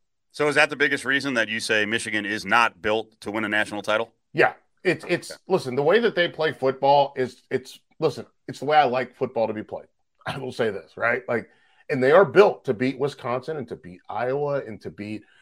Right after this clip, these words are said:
Speaker 2: um, and, and then, then you see them kinda come out the shell a little bit when they have to play Ohio State or when they have to play, uh, Penn State. But at the end of the day, when you gotta score forty-five points because you're playing a, a, a U S C team that's got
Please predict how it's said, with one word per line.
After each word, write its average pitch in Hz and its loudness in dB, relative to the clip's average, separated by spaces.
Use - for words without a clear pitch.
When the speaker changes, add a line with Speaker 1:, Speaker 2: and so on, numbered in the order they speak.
Speaker 2:
um, 107 2
and, 120 0
and 123 -4
then, 135 6
then 143 2
you 151 -6
see 143 -6
them 139 0
kinda 123 -4
come 127 -4
out 127 -2
the 127 -8
shell 104 -2
a - -
little 113 4
bit 135 6
when 123 -4
they 117 -4
have 120 0
to - -14
play 110 -4
Ohio 104 -4
State 151 -2
or 135 4
when 113 0
they 110 -4
have 107 -8
to 101 -12
play, 110 -4
uh, 117 6
Penn 208 6
State. 104 2
But 135 2
at 135 2
the 143 0
end 165 4
of 143 2
the 110 0
day, 120 4
when 117 -4
you 151 0
gotta 170 6
score 135 2
forty-five 120 0
points - -14
because 127 4
you're 135 6
playing 135 4
a, 123 4
a, 120 4
a 127 8
U 147 6
S 135 6
C 135 -2
team 143 -4
that's 123 -2
got 117 4